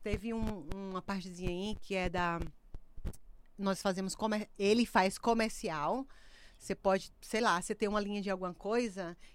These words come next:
e você tá começando, ou que não esteja começando, porque fica muito bonito aí. Então, é, isso aqui,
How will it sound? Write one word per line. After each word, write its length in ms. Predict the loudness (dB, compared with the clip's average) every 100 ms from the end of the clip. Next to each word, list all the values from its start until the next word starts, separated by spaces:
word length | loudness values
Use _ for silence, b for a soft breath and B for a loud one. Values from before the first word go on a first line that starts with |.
| -8
e 60 |
você 240 | -6 -6 -6
tá 100 | -6
começando, 540 | -4 -4 2 4 4
ou 240 | 4 2 -2
que 80 | -6
não 80 |
esteja 240 | -4 -6 -6
começando, 340 | -6 -6 -6
porque 220 | -6 -6
fica 200 | -4 -2 -2
muito 280 | 0 -2
bonito 320 | -2 -4 -2 -2
aí. 240 | -4 -4 B B B B B -8
Então, 720 | -8 -4 0 2 0 -2 -6 -4
é, 160 | -4 -4
isso 260 | -4 -4
aqui, 420 | -4 -2 -2 -2